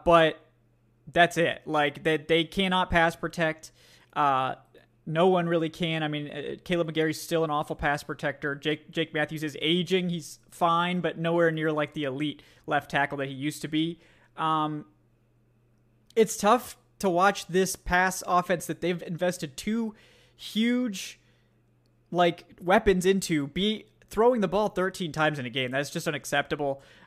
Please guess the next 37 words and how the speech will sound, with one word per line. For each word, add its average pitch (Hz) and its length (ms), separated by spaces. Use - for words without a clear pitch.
Um, 151 360
even 226 480
with 214 260
this 196 200
game 185 280
script - 240
that 180 120
they 165 80
want 156 220
to 147 40
run, 147 240
like, 175 120
I 147 100
get 156 200
that 156 100
they're 151 120
a 151 40
lot 147 160
better 151 220
at, - 160
at 151 160
running 147 240
the 147 40
ball, 151 240
but 147 200
I, 143 140
I 170 80
think 185 200
we 185 80
do 170 160
have 175 140
to 165 60
have 160 120
the 151 60
conversation 165 720
of, 151 200
like, 139 300